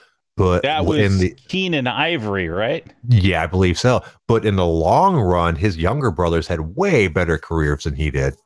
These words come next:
Speaker 1: That was, that was about the only thing he ever did after was, <laughs> was In Living Color.
Speaker 2: He was in some movie, wasn't he?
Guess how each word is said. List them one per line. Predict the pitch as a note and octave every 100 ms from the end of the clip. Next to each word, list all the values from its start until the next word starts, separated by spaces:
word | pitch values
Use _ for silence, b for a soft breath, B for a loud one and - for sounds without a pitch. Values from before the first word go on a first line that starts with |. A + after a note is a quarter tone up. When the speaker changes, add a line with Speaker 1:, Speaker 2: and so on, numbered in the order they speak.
| _ _ G2
Speaker 1:
That | C3
was, | A2
that | F#2+ C#3
was | G#2+
about | D#2+ G2
the | F#2+
only | G2+
thing | G2+ G2+
he | G2+
ever | G#2
did | F2 A2+ D3
after | D#2 D2+ F#2+
was, | F#2 F2 -
<laughs> |
was | A#2 G2+ F2+
In | F2
Living | F2 D#2 D#2
Color. | D#2 D2 C2+ - _ _ _ _ _ _ _ _ _ _ _ _ _ _ _ _ _ -
Speaker 2:
He |
was | C#4+
in | G#3+
some | - - - D#3 C3
movie, | G2+ F#2 F2+
wasn't | F2+ A#2 D3 D#3
he? | D#3 -